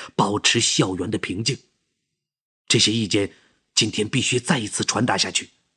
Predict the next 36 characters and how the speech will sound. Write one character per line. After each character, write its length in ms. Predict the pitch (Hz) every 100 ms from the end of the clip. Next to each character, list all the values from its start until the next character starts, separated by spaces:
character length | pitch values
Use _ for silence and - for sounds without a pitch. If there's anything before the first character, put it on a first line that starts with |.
| _ _ _ _ _ _
听 180 | 120 117
清 140 | 120
了 60 | 120
吧 220 | - - _ _ _ _ _ _ _ _ _ _
？”“嗯， 160 | 127 - _ _
听 180 | - 139
清 180 | 120 107
了。 120 | 95 _ _ _ _ _
”“那 100 | -
好， 320 | - - - _ _ _ _ _ -
你 80 | 196
去 160 | -
吧。 140 | - - _ _ _ _ _ -
”“哎。” 180 | 107 - _ _ _ _ _ _ _ _ _ _ _
萧 200 | - 220
光 160 | 214 220
义 140 | 214
行 280 | - - 220
了 80 | 247
个 80 | 185
鞠 200 | 226 240
躬 180 | 262
礼 240 | 240 113 202
走 320 | 208 123 110
了。 240 | 147 - _ _ _ _ _ _ _
王 260 | - 117 127
一 80 | 127
民 300 | 113 107 127 -
望 360 | 175 180 175 113
着 120 | 113
他 100 | -
的 100 | 147
背 280 | 180 240 139
影， 400 | 104 87 90 123 -
心 340 | - - 117 101
里 180 | 80